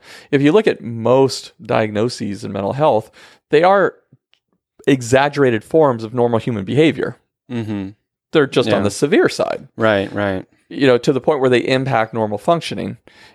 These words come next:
Speaker 1: And, you know, there's, there's a level of impairment. There's a level of, of, of problematic functioning. And so, you know, so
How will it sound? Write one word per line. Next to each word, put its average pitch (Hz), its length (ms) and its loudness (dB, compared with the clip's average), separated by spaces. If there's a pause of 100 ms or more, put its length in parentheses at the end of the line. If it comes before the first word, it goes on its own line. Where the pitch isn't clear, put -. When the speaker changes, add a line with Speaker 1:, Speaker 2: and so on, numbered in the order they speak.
(140)
Speaker 1:
And, 120 520 2
you 131 160 -4
know, 117 60 -2
there's, 107 180 -4
there's 113 180 0
a 110 60 2
level 123 280 2
of 110 60 -6
impairment. 110 520 -4
There's 107 140 -12
a 110 60 -10
level 107 400 -4
of, 107 240 -8
of, - 440 -10
of 117 220 -10
problematic 107 520 0
functioning. 113 500 -6 (400)
And 131 160 0
so, 135 320 2
you 131 100 0
know, 117 120 4
so 120 300 4